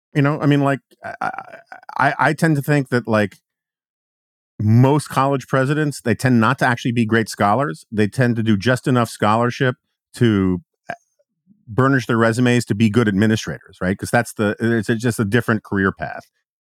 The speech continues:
So I, I, I, I honestly, I, I have no idea. I didn't follow this. I didn't care very much about, like, what her qualifications were. I also think that in a lot of cases, people are sufficiently qualified that you can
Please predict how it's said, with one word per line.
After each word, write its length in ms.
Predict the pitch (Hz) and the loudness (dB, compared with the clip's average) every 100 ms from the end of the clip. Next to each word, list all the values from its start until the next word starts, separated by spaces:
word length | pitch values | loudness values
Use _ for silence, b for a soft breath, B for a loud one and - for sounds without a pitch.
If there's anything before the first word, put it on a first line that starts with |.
| - | -2
So 140 | 156 | 0
I, 300 | 156 - 196 | 0 0 -4
I, 40 | - | -2
I, 120 | 170 - | -4 -2
I 80 | 139 | 0
honestly, 400 | 147 147 139 160 | 0 0 -2 -4
I, 160 | 110 113 - | -2 -4 -2
I 120 | 135 | 0
have 280 | 127 127 117 | 2 0 0
no 280 | 117 139 | 2 2
idea. 600 | 139 127 117 123 131 135 - | 2 0 2 2 2 -2 -4
I 100 | 110 | -4
didn't 240 | 110 117 | -2 -4
follow 300 | - 113 117 | -2 -2 0
this. 240 | 120 117 - | 0 -2 -2
I 40 | |
didn't 200 | 101 104 | -2 -4
care 300 | - 110 117 | -2 0 0
very 220 | 117 120 | 0 0
much 260 | 117 120 - | 0 -2 -4
about, 260 | 98 98 - | -4 -4 -4
like, 160 | 104 95 | -6 -6
what 160 | 101 | -4
her 100 | 101 | -4
qualifications 760 | 101 104 104 104 104 101 113 104 | -2 -2 -2 -2 -4 -2 -4 -4
were. 300 | 110 110 110 _ _ - | -2 -2 -2 _ _ -4
I 120 | 110 | 0
also 220 | 110 120 | 0 0
think 220 | 120 110 | -4 -2
that 120 | 117 | -2
in 60 | 107 | -2
a 60 | 95 | 0
lot 140 | 104 | 0
of 60 | 104 | 0
cases, 380 | 110 101 107 | -4 -4 -6
people 280 | - 110 110 | -4 -6 -2
are 160 | 95 107 _ _ _ _ _ _ _ _ | -2 -2 _ _ _ _ _ _ _ _
sufficiently 640 | - 143 - 156 - 147 143 | -4 -2 0 -2 -2 -2 -2
qualified 760 | 156 151 156 165 156 160 147 | 0 0 0 0 0 -2 -2
that 140 | 123 | -4
you 200 | 104 113 | 0 0
can 360 | 107 110 95 92 | 0 0 0 -4